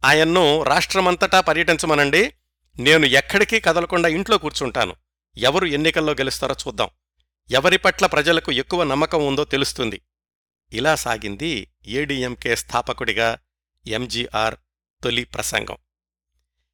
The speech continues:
నిజంగానే పంతొమ్మిది వందల అరవై ఏడు ఎన్నికల్లోనూ, పంతొమ్మిది వందల డెబ్బై ఒకటి ఎన్నికల్లో కూడా ఎంజీఆర్ ప్రజాకర్షణే డీఎంకే విజయానికి కారణం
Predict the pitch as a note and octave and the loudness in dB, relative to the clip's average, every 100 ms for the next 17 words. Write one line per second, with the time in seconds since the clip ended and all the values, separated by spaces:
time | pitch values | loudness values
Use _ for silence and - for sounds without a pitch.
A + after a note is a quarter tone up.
0 | - C#3 D#3+ C4+ C4 A#3 E3 D3+ G3 _ | -8 -2 2 2 4 4 4 2 0 _
1 | _ - C#3+ G3+ A#3+ A#3 G#3+ G3+ F#3+ F#3 | _ -2 -2 0 0 0 -2 0 2 0
2 | C3+ D3 F3 F3 E3+ E3 C3+ C#3+ D3+ D3 | 2 2 2 0 -2 -2 0 0 0 0
3 | C#3 C#3 C#3 D3 _ _ _ B2 D3 E3 | 0 -2 -2 -4 _ _ _ -2 0 0
4 | F3 E3 D#3+ D#3+ D3+ G#2+ A#2+ - F#3 F3+ | -2 -2 -2 0 -2 0 -2 0 0 0
5 | F#3 C#3 C3+ - C3 C3 B2 C#3 C#3 A#2 | -2 -2 -2 -4 -4 -2 0 2 4 2
6 | - _ _ _ _ _ - C#3 A3 G3+ | -4 _ _ _ _ _ -2 0 0 -2
7 | G3+ - E3 E3+ - C3 E3+ F3 E3+ D#3+ | -4 0 2 2 0 2 4 4 2 -2
8 | - D3+ E3 G3+ - - A#2 C#3+ D#3+ D#3+ | 0 0 0 -2 -8 -20 -4 0 0 0
9 | - D#3 C3 C#3 D3 C#3+ C#3 C#3 C3 C3+ | -2 -4 -2 -2 0 -2 -4 -2 2 2
10 | C3+ C#3 | 2 -2